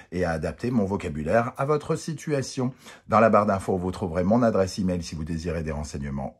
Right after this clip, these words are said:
pour les tirages personnalisés. Vous trouverez également différents liens qui vous mèneront vers les guidances que j'ai effectuées pour votre signe récemment, comme par exemple la guidance sentimentale, les messages de vos guides,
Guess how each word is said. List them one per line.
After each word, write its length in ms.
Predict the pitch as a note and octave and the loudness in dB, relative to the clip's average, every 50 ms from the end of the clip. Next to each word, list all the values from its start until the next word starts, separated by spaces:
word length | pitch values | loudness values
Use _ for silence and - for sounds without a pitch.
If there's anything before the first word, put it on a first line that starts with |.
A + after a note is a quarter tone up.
| _ _ _ | _ _ _
pour 160 | - C#3+ A#2+ | -4 -2 0
les 120 | G2+ F#2+ | 0 0
tirages 360 | E2+ - F2 C#2+ C#2 C2 B1+ - | -2 -2 -4 -4 -4 -4 -6 -8
personnalisés. 760 | - - - - - C2 B1 B1 A#1+ A#1 - - D2 F#2+ A2+ | -8 -10 -10 -8 -10 -10 -8 -8 -8 -10 -10 -6 -4 -4 -2
Vous 100 | B2 G#2 | -2 -2
trouverez 380 | - - G#2+ F2 D#2 F#2 F2+ | -4 -4 -6 -4 -2 -2 -2
également 320 | E2 E2+ F2 E2 E2+ E2 D#2+ | 0 0 0 0 0 0 -2
différents 480 | D#2 B2+ D3 C#3+ - A#2+ F#2+ G#2 G#2+ | -2 -2 -4 0 0 0 2 4 2
liens 180 | G#2 G2+ G2+ F#2+ | 4 4 2 0
qui 140 | F#2+ - G#2 | -2 -4 -4
vous 140 | D#2 F2+ F2 | -4 -2 0
mèneront 420 | F2+ F2 E2+ F2+ D#2+ F2+ F#2 F2+ | 0 0 -2 -2 0 0 0 0
vers 260 | E2 G2 A#2+ C3+ C#3 | 2 4 4 4 4
les 120 | C3+ C3 A2 | 2 0 0
guidances 440 | G2+ G#2+ G2+ G2 F#2+ F#2+ F#2+ F#2+ | 0 0 2 2 2 2 0 -2
que 100 | - - | -4 -6
j'ai 140 | E2 C#2+ E2 | -6 -6 -6
effectuées 460 | E2 C#2+ - - C#2+ - - F2 E2 | -8 -6 -8 -10 -10 -8 -8 -8 -8
pour 180 | - - F#2 F2+ | -6 -6 -6 -4
votre 400 | E2+ F#2 F2+ F#2 F2+ - - F2+ | 0 2 2 2 2 0 -6 -8
signe 380 | E2 - - F#2 E2+ E2 D#2 C2 | -8 -6 -8 -4 -2 -2 -2 -2
récemment, 760 | B1+ - G2 G#2 F2 - F#2 E2 D#2+ E2 F#2+ A2 C#3+ D3+ C#3+ | -4 -4 -4 -6 -2 -2 -2 -2 0 2 2 2 2 2 2
comme 240 | - G#2 F2 E2+ D#2+ | 0 -2 -2 -2 -2
par 200 | F2 D#2+ D#2+ E2 | -4 -4 -4 -4
exemple 480 | E2 D2+ D2+ F2+ F2 E2+ E2 - - | -6 -4 -4 -2 -2 -2 -2 -4 -6
la 120 | D2+ C#2+ D2 | -6 -6 -6
guidance 380 | C#2 C#2 C#2+ C2+ C2+ C#2 - | -8 -8 -8 -8 -8 -10 -8
sentimentale, 840 | - - D2 C#2+ - - E2+ F2 F2+ E2 - A#2 A2+ B2+ D3 D#3 F3 - - - - - - - - | -8 -8 -8 -8 -6 -6 -4 -4 -4 -2 0 0 0 0 0 -2 -6 -8 -12 -16 -18 -18 -18 -14 -8
les 160 | - G2 F#2+ F2 | -2 -2 0 0
messages 420 | F2 E2+ - - F2 F2+ F2+ F2+ | 0 -2 -2 0 0 0 0 -2
de 60 | G2 | -2
vos 160 | F2 F#2 F#2 | -4 -2 -2
guides, 480 | F#2+ F2 G2+ A#2+ D#3 F3 E3+ A2 E2 D#2+ | -2 0 0 0 0 2 2 2 2 0